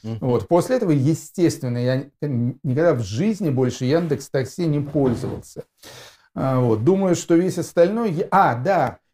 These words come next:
Speaker 2: ещё есть Яндекс Деньги, Яндекс Кошелёк. Мне что-то там <clears throat> кинули в этот Яндекс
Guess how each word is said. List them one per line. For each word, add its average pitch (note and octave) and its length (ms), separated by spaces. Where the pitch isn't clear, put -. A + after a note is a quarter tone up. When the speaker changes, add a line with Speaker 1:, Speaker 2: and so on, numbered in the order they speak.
Speaker 2:
ещё D3+ 340
есть G#3 300
Яндекс D#3+ 540
Деньги, E3+ 420
Яндекс E3 560
Кошелёк. E3 680
Мне D#3+ 200
что-то A3 380
там F#3+ 360
<clears throat> - 120
кинули G3 420
в A#2+ 100
этот D#3 240
Яндекс D#3+ 580